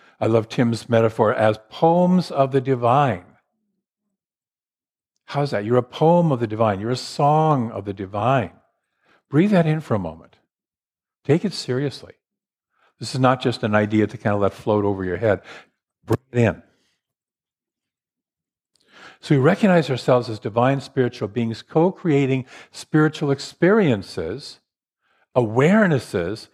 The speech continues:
and learnings in human form. But we are first and foremost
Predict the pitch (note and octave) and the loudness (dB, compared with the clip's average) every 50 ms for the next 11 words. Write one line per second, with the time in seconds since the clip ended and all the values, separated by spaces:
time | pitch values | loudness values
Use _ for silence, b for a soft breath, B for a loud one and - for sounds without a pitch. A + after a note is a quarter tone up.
0 | _ _ _ - B2+ B2+ A#2+ A#2+ B2+ D3+ E3+ F#3+ G3 F#3 D3 G#2 F2+ F#2 G#2+ C#3+ | _ _ _ -2 0 0 2 2 2 2 2 2 2 2 0 -2 -2 -4 -6 -8
1 | D3 - - - C#3+ C#3 D3 C#3+ - - C#3 C3+ B2+ C3+ C#3+ C#3+ C#3 - - F#3+ | -8 -10 -8 -4 -4 -2 -2 -4 -6 -6 -4 -4 -2 -2 -2 -4 -6 -4 -2 -2
2 | F#3+ E3+ A2+ E2 - - _ _ _ _ _ _ _ _ _ _ _ _ _ _ | 0 0 -2 -4 -6 -12 _ _ _ _ _ _ _ _ _ _ _ _ _ _
3 | _ _ _ _ _ _ _ _ _ _ _ _ C#3+ C3 B2+ D3 D3 C3 C3 - | _ _ _ _ _ _ _ _ _ _ _ _ -2 2 2 4 4 2 2 2
4 | - E3 D#3+ - - C3 A2 - - F#3 A3 A3 F3+ B2+ G2+ G#2+ D3 D#3+ - - | 0 0 0 0 -6 -10 -10 -2 -2 0 0 2 2 2 0 0 -2 -4 -10 -16
5 | - _ | -20 _